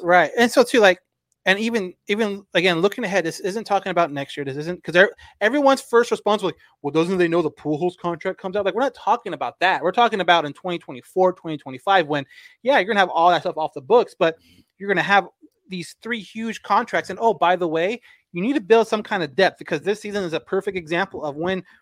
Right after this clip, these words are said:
one of your top guys goes down or two in this situation go down,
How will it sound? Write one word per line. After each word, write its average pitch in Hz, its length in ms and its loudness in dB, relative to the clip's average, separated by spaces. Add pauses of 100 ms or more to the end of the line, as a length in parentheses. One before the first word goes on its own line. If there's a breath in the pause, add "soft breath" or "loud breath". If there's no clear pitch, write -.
one 175 220 -6
of 233 40 -6
your 220 100 -4
top - 280 -4
guys 190 300 0
goes 156 200 -8
down 165 460 -6 (460)
or 165 120 0
two 185 600 -4 (180)
in 156 140 -16
this 156 180 -10
situation 151 560 -2
go 151 140 2
down, 180 340 6